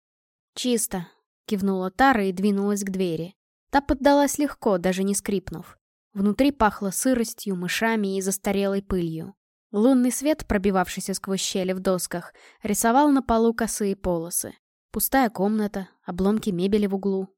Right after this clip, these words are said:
паутина, свисающая с потолка лохмотьями. Сорен не ошибся. Дом был мертв, давно и безнадежно мертв. Но женщина входила сюда,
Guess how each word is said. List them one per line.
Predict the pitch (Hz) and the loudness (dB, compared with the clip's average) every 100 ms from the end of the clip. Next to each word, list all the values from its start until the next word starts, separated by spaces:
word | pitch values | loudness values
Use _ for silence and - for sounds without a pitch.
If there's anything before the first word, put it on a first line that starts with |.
| - | -2
паутина, | 208 202 - 180 190 | 0 0 -2 -2 -2
свисающая | 208 196 196 190 185 202 | -2 -2 -2 -2 -2 -4
с | 190 | -6
потолка | 196 190 185 190 | -4 -4 -4 -4
лохмотьями. | 185 185 196 185 185 196 180 180 _ _ _ _ | -4 -4 -4 -4 -6 -8 -8 -10 _ _ _ _
Сорен | - 285 302 277 | 0 4 6 6
не | 277 | 4
ошибся. | 285 269 233 - - - _ _ _ _ | 4 0 -2 -4 -6 -10 _ _ _ _
Дом | 185 214 226 | 2 4 6
был | 220 208 | 4 4
мертв, | 226 214 - - - _ - | 2 2 -2 -18 -20 _ -6
давно | 202 185 196 262 | -2 0 2 4
и | 247 | 4
безнадежно | 240 220 220 220 233 226 | 2 2 2 2 2 0
мертв. | 226 214 127 - - - _ _ _ | 0 0 -4 -10 -20 -20 _ _ _
Но | 196 196 | -2 0
женщина | 240 302 - 214 | 2 2 0 -2
входила | 175 220 226 277 208 | -2 -2 0 2 0
сюда, | - 180 160 165 | -2 -6 -8 -12